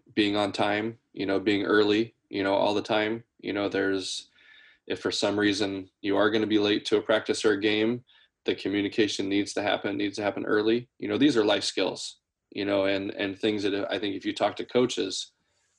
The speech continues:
those are some of the things that they struggle with the most. You know, kids that are late, and they're late because they don't know why they're late, or they just don't show up, and there was no communication of why they didn't show up. Um, li-, again, life skills,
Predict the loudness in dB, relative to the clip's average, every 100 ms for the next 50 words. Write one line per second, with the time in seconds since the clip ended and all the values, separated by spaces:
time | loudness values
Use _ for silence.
0 | _ 0 2 2 0 -2 -2 -2 -2 -2
1 | 0 0 0 0 -2 -2 0 0 -2 -10
2 | -14 -16 _ _ -6 -4 -4 0 0 0
3 | 0 0 0 -4 -10 -12 _ _ _ -4
4 | 0 2 0 -2 -12 -16 _ _ _ _
5 | _ _ _ _ -4 -2 0 0 0 -4
6 | -6 -2 0 -2 -2 -2 0 2 2 2
7 | 2 0 -2 -4 -2 -2 -4 -4 -4 -2
8 | 0 2 2 0 -14 _ -6 -4 -4 -4
9 | -6 -6 -4 -2 0 -2 0 2 2 2
10 | 2 0 0 2 2 0 -4 _ _ _
11 | _ _ -2 0 0 -4 -8 -14 _ _
12 | _ _ _ _ _ _ _ _ _ _
13 | _ _ _ _ _ _ _ _ _ _
14 | _ _ -2 0 0 -2 -2 0 0 -2
15 | 0 0 0 -2 -6 -12